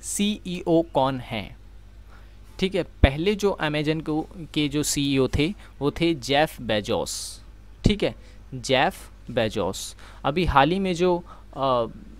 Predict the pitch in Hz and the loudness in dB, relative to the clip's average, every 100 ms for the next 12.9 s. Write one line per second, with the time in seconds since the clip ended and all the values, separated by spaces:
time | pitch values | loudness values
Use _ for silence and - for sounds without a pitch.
0 | - - 160 160 175 - 147 135 175 170 | -20 -6 -4 0 0 4 4 4 0 0
1 | 143 139 - 175 151 117 - 123 120 123 | 2 2 2 -2 -2 -6 -12 -6 -4 -2
2 | 143 135 - 120 113 - 131 208 - - | -2 -2 0 -2 -2 -2 -2 -4 -14 -20
3 | - - - - 220 214 196 160 196 247 | -20 -20 -20 -10 -6 -4 -2 -4 -4 -8
4 | - - - - 240 - 139 147 180 208 | -6 -2 0 0 -4 -4 -4 0 2 2
5 | 151 139 165 143 131 151 147 139 143 135 | 2 -2 -2 -2 -4 -8 -6 -2 -2 -2
6 | 120 123 131 131 185 220 139 156 113 120 | -6 -8 -6 -8 -8 -6 -4 -2 -2 0
7 | 143 - 123 110 110 120 135 - - - | 0 -2 -4 -2 0 0 -2 -4 -12 -16
8 | - - - - 135 139 135 127 - 101 | -20 -20 -18 -14 -6 -4 -4 -6 -6 -4
9 | 92 92 - 101 165 190 147 107 - - | -4 -8 -8 -4 -4 -4 -10 -12 -18 -20
10 | - - - - - - - - - - | -20 -20 -20 -20 -20 -20 -20 -20 -20 -20
11 | - - - 156 143 160 175 156 165 - | -20 -20 -6 -2 2 2 2 -2 -4 -8
12 | - - - - 139 143 143 156 | -14 -20 -14 -6 -4 -2 0 0